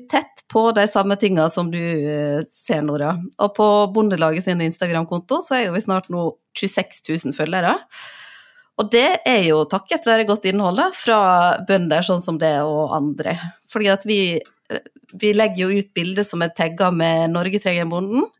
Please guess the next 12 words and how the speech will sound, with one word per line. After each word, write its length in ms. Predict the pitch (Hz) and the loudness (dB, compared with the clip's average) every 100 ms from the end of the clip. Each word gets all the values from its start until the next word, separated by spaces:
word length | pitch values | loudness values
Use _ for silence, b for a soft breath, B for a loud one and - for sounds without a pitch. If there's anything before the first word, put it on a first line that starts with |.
| B B B B B | B B B B B
Så 140 | - 233 | -6 0
hver 200 | 247 320 | 2 4
dag 180 | 277 285 | 4 2
så 140 | 262 247 | 0 2
kommer 240 | 226 220 | 2 4
det 80 | 220 | 4
inn 140 | 208 | 4
masse 380 | 190 220 - 202 180 175 | 2 2 0 4 4 2
flotte 280 | 180 190 185 | -2 -2 -2
bilder, 400 | 180 214 285 330 | 0 2 4 4
og 80 | 285 | 0
så 480 | 285 277 294 285 | 0 0 2 2